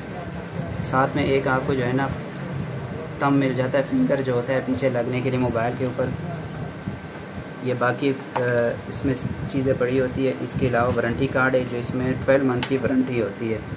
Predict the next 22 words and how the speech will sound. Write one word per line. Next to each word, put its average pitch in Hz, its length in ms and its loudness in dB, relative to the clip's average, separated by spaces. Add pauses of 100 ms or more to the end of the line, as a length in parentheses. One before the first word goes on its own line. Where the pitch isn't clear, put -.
(1400)
ट्वेल्व 143 260 6
मंथ 131 160 6
की 135 140 0
वारंटी 127 400 2
होती 120 260 4
है 127 100 2
इसमें। 127 360 -2
और 123 140 0
साथ 127 280 0
में 139 100 0
एक 123 180 -2 (100)
ये 123 200 0 (560)
डिज़ाइन 127 400 6
वाला 135 220 10
हमें 131 160 6
कवर 139 280 8
मिल 127 220 6
जाता 127 320 6
है 131 120 6
जिस 123 200 0
पे 135 240 2
इन्फिनिक्स 127 440 0